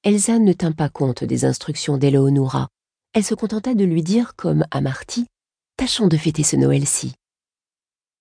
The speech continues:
Noël avait été heureux, malgré tout. Le jour du réveillon, ils avaient fait du patin à glace, à la Saint-Étienne,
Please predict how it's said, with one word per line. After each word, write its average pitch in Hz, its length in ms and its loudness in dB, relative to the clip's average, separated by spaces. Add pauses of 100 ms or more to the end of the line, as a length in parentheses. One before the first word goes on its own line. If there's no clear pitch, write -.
(260)
Noël 151 380 6
avait 127 240 2
été 120 240 -2
heureux, 131 320 -6
malgré 127 320 -8
tout. - 200 -20 (840)
Le 175 160 6
jour 208 320 0
du 170 80 -4
réveillon, 151 560 0
ils 143 220 0
avaient 135 160 -2
fait 143 240 -8
du 127 160 -8
patin 127 340 -6
à 127 60 -2
glace, 120 400 -4 (420)
à 151 140 -2
la 139 100 -4
Saint-Étienne, 160 760 -4